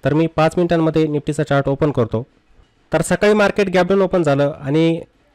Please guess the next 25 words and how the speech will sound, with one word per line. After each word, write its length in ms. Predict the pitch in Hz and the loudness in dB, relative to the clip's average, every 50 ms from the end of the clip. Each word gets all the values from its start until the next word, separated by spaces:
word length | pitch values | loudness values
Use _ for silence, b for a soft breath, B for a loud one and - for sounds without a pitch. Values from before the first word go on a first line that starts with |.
| _ - _ _ | _ -20 _ _
सकाळचं 400 | - 131 - - 147 151 - 165 | -10 -6 -2 0 0 0 2 2
मार्केट 340 | 156 151 151 - 175 160 147 | 0 0 0 0 -2 -2 0
जे 60 | 156 | 0
असतं 240 | 151 147 - - 139 | 0 0 0 -4 -6
ना, 60 | 139 131 | -4 -2
त्यामध्ये 300 | 143 143 147 147 151 156 | -4 -4 -2 0 0 0
व्हॉलेटिलिटी 580 | 151 139 123 120 127 143 143 156 147 151 151 160 - | 0 0 -2 0 0 0 0 0 -2 -2 -4 -4 -4
खूप 220 | - 117 - 113 | -4 -6 -4 -4
असते. 280 | 107 98 - - 87 85 _ _ _ _ _ _ _ _ _ _ _ _ _ _ _ _ _ _ _ _ _ _ _ _ _ | -6 -6 -6 -12 -16 -16 _ _ _ _ _ _ _ _ _ _ _ _ _ _ _ _ _ _ _ _ _ _ _ _ _
हे 120 | 113 120 | -8 -8
प्रत्येक 400 | 120 - 139 139 _ 151 147 147 | -4 -4 -6 -4 _ -4 -4 0
वेळेला 220 | 147 156 151 147 147 | 0 0 2 2 0
मी 100 | 156 151 | -2 -2
तुम्हाला 260 | - 151 151 147 143 | -2 -2 -2 -2 -2
सांगत 280 | - 131 127 131 143 | -2 -2 -2 -2 -2
पण 200 | - - 147 143 | -2 -2 -2 -2
जाणार 240 | 135 147 143 135 117 110 _ | 0 -2 -2 -2 -4 -4 _
की 160 | - 127 123 - | -8 -8 -8 -8
सुरुवातीचे 500 | - - - 120 127 127 - 147 139 147 | -10 -10 -6 -4 -4 -4 -4 -6 -6 -6
पंधरा 300 | _ - 143 143 151 147 | _ -4 -4 -2 -2 -4
वीस 180 | 139 151 - - | -4 -4 -4 -4
मिनिटे 200 | 156 147 160 151 | -4 -2 -2 0
जे 80 | 143 | 0
असतात 340 | 147 143 139 - 135 120 - | 0 0 0 -2 -6 -4 -2
मार्केटमध्ये, 540 | 120 120 - - 139 127 135 127 117 113 | -2 -2 0 -2 -4 -2 -2 0 0 0